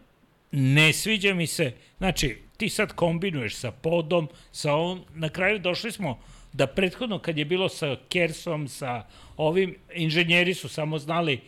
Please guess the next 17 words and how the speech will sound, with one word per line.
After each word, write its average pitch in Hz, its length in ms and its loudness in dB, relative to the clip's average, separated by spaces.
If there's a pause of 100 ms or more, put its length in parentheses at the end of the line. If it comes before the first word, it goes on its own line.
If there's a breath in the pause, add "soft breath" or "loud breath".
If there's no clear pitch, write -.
(220 loud breath)
kad 165 240 0
baterija 147 500 2
puni, 131 360 -4
kad 113 440 -10
ne, 147 420 -2 (520 soft breath)
pa 185 60 2
je 165 60 2
to 196 160 0
prestalo 165 540 0
da 139 100 -2
bude 139 260 -4
više 131 340 -4
publici 127 520 -8
zanimljivo, 147 560 -6
da 127 160 -8
li 123 140 -8
ima, 185 240 -4